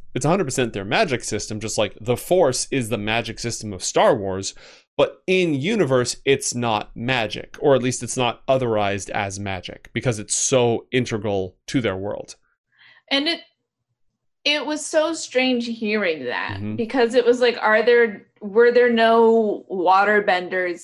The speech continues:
Speaker 2: in the Southern Water Tribe? Right? 'Cause it's
Speaker 1: Mm-hmm.
Speaker 2: like, okay, all of the men left, um, they got attacked, but they got attacked by the Fire Nation.
Speaker 1: Mm-hmm.
Speaker 2: So they got attacked by firebenders.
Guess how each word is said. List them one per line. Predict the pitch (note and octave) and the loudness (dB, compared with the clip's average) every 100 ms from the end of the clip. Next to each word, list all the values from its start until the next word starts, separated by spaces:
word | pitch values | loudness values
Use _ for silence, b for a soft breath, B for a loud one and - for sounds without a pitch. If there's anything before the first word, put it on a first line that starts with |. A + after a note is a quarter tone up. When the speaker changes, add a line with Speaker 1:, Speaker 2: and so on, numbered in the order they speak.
| - | -12
Speaker 2:
in | F3 | -8
the | E3+ | -6
Southern | E3+ G3 E3+ E3+ G3 | -4 -2 2 0 4
Water | C#4+ G#3+ D#3+ | 2 2 -2
Tribe? | - D#2 - - _ _ _ _ _ _ _ _ | -6 -8 -8 -16 _ _ _ _ _ _ _ _
Right? | A3 A3 G#3+ G#3 - | 0 0 0 -2 -6
'Cause | C4+ A#3 | -4 -2
it's | A#3+ | 0
Speaker 1:
Mm-hmm. | B3+ A#3+ | 2 2
Speaker 2:
like, | B3+ | 2
okay, | B3 - | 0 2
all | A3 A3+ A3+ | 4 4 2
of | G3+ | 0
the | G#3 | -2
men | A3 G#3+ | 0 0
left, | G#3+ G#3 G3+ G3+ G3+ G#3 - | 0 2 2 0 -2 -8 -10
um, | F#3 F3 E3+ F3 F3 E3 _ _ | -4 -2 -2 -4 -6 -10 _ _
they | G#3+ | 0
got | G3+ F#3 | 2 2
attacked, | E3 - C4 A#3+ A3+ A3 A3 - - _ _ _ _ _ _ _ _ - | 0 -4 0 2 4 0 -2 -14 -20 _ _ _ _ _ _ _ _ -4
but | A3+ | -2
they | C#4 | 2
got | D#4 | 0
attacked | E4 D#4 F4 E4+ | 0 -2 -2 0
by | D4 | 0
the | B3+ | 0
Fire | C4 F4 C#4 A3+ | 0 0 2 2
Nation. | F3+ - - - - - A#2 | 0 -8 -10 -14 -16 -16 -10
Speaker 1:
Mm-hmm. | G#2+ A#2 A#2+ | -6 -6 -8
Speaker 2:
So | - | -2
they | A#3+ | 0
got | C4+ C#4+ | 0 -2
attacked | C4 D4+ D4 C#4+ - | -4 -2 -2 -2 -2
by | A#3+ A#3 A3+ - - | -2 -2 -4 -16 0
firebenders. | F4+ D#4+ C4 G3+ F3 C#3 G#2+ - | 2 4 2 2 -2 -2 -8 -8